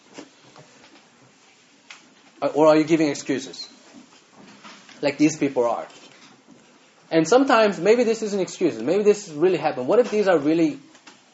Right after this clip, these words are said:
this really happened to these people, and these are legit excuses. But, you know, we're not called to choose Jesus over little things, but we're called to choose Jesus over our best things.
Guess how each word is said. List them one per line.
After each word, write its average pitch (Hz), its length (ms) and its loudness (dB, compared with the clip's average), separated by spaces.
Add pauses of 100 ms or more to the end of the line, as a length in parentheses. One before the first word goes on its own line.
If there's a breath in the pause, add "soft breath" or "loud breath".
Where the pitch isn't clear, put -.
(180)
this 160 200 -2
really 170 240 4
happened 156 420 -2
to 139 60 -4
these 123 200 -6
people, 98 320 -10 (100)
and 127 120 -8
these 147 160 0
are 139 80 2
legit 127 360 -2
excuses. - 520 -18 (1600)
But, 170 220 6
you 180 60 2
know, 190 80 4
we're 180 200 4
not 220 380 2
called 220 480 4
to 139 320 0 (400)
choose 196 380 -4
Jesus - 680 -6 (720)
over 147 540 0 (760)
little 160 280 0
things, 107 440 -16 (420)
but 151 100 -4
we're 170 180 2
called 214 300 0
to 185 80 -12
choose 175 340 -8
Jesus 139 500 -6
over 143 220 -4
our 139 220 -2
best - 600 -6 (480)
things. 90 460 -10